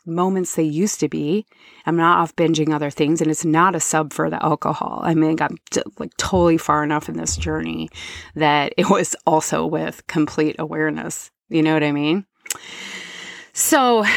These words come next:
anyhow, the flour and sugar is also still in my body because without that, that probably wouldn't have happened.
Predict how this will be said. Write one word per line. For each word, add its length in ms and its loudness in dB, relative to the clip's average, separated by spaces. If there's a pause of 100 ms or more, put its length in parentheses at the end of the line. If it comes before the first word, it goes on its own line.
(140)
anyhow, 560 2
the 240 2
flour 380 2
and 100 0
sugar 320 -2
is 140 -4
also 280 -4
still 280 -4
in 80 -2
my 120 -4
body 360 0
because 360 -4
without 440 -2
that, 500 2
that 300 -2
probably 320 -4
wouldn't 200 -6
have 120 -10
happened. 640 -6